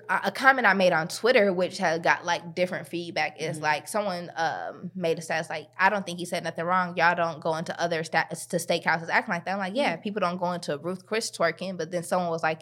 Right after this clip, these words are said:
Speaker 1: "Is Ruth Chris paying Future?" And I'm like, "It's not, but if they were, I'm still not gonna stand up on their couches and start twerking because of the music they're
Speaker 2: Well, I don't act
Speaker 1: playing."
Speaker 2: like that anyhow in public. Let's just put that out there. Uh, I don't twerk in environments like that. Like, I think the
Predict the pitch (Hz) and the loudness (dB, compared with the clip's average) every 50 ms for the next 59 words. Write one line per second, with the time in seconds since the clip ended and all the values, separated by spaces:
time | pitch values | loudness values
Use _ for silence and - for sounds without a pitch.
0 | - 170 165 156 156 175 175 170 - - - 180 - - - - 180 160 160 151 | -4 -6 -6 -4 -4 -6 -6 -6 -6 -4 -2 -2 -2 -4 -6 -8 -8 -8 -8 -10
1 | 156 - _ _ _ _ - - - - 277 349 339 - - 131 98 - - - | -14 -16 _ _ _ _ -20 -12 -6 -4 -4 -4 -2 -2 -4 -4 -4 -6 -8 -12
2 | - - - - - - - 226 226 247 262 254 247 247 - 240 202 196 - 180 | -20 -20 -18 -18 -18 -6 2 4 4 4 6 4 2 2 0 -4 -4 -2 -2 2
3 | 175 190 226 269 254 - - 180 180 160 190 190 185 185 165 156 160 160 175 196 | 6 8 8 8 8 6 2 0 0 0 0 -2 0 0 0 0 0 2 4 6
4 | 262 269 220 220 220 - - 180 170 165 - - - 196 185 208 214 196 165 156 | 6 6 6 4 2 2 0 0 0 -2 -6 -8 -6 -2 -2 0 0 0 0 -2
5 | 156 175 170 151 160 - - 170 170 170 165 160 156 165 165 165 160 160 170 - | -2 -4 -6 -6 -6 -4 -4 -2 -2 0 -2 -2 -2 -2 -4 -4 -4 -6 -10 -6
6 | - 180 180 185 - - 170 160 - 160 - - - 165 - - - - - - | -4 -4 -4 -4 -6 -10 -12 -12 -12 -14 -14 -10 -8 -8 -8 -8 -10 -14 -6 -4
7 | 170 170 175 175 170 147 156 147 - 175 156 160 156 - - 151 165 180 190 180 | -2 -2 -2 -4 -8 -12 -12 -12 -10 -10 -10 -10 -10 -14 -14 -10 -8 -8 -8 -8
8 | 165 - - - - - 196 - 233 285 349 - 202 180 175 180 180 185 180 165 | -8 -12 -14 -10 -6 -2 4 6 6 6 6 4 2 2 2 0 2 2 2 2
9 | - 160 175 170 156 147 151 147 147 147 160 160 156 143 165 156 160 151 143 151 | 2 0 -2 -2 -2 -4 -4 -6 -6 -6 -8 -8 -6 -4 -4 -4 -4 -6 -6 -6
10 | 180 180 185 185 180 - 170 180 175 170 156 156 170 170 - 156 147 147 147 - | -6 -6 -6 -8 -10 -10 -10 -8 -6 -4 -4 -4 -4 -4 -6 -6 -6 -6 -8 -10
11 | - - - - - - - 190 175 170 156 - - 175 190 180 185 180 - - | -18 -20 -20 -20 -8 -2 2 2 2 2 2 2 2 2 2 2 0 -2 -6 -14
12 | _ - - 180 175 175 175 - - 180 175 156 - 160 165 165 160 165 165 156 | _ -4 0 0 0 0 0 -2 -2 -2 -2 -2 -4 -4 -2 0 0 0 0 -2
13 | 151 143 170 170 170 170 - 156 151 143 - - 151 156 156 - - - 262 254 | -4 -4 -4 -4 -4 -4 -4 -4 -4 -4 -4 -4 -4 -4 -2 -2 -2 -2 -2 -4
14 | 233 226 196 190 - | -6 -6 -6 -6 -8